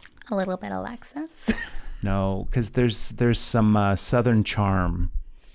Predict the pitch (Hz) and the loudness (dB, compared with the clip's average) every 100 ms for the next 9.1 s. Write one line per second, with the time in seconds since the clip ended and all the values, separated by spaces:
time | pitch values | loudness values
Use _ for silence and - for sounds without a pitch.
0 | - - 104 92 92 90 - - - 185 | -6 -2 0 2 2 -2 -6 -2 2 4
1 | 226 262 - 98 - - 101 90 90 87 | 4 4 0 0 0 -2 0 0 0 -4
2 | - 95 - 90 85 - 92 82 - 117 | -4 -6 -2 -2 -2 -4 -6 -6 -2 4
3 | 107 190 190 214 208 214 214 190 180 175 | 4 4 2 2 4 2 2 -4 -2 0
4 | 180 143 110 - - - - - - 117 | 0 2 0 0 -12 -14 -16 -18 -12 -10
5 | - 117 - 113 - 113 110 127 131 107 | 2 2 4 0 2 2 4 6 6 2
6 | 98 117 107 104 104 104 104 104 - - | 0 0 0 -2 2 4 4 2 0 -4
7 | - - 67 87 - - - - _ - | -4 -6 -6 -8 -12 -20 -20 -20 _ -8
8 | 202 196 196 196 202 202 214 214 208 185 | 0 4 4 4 2 2 2 2 2 0
9 | 175 | 0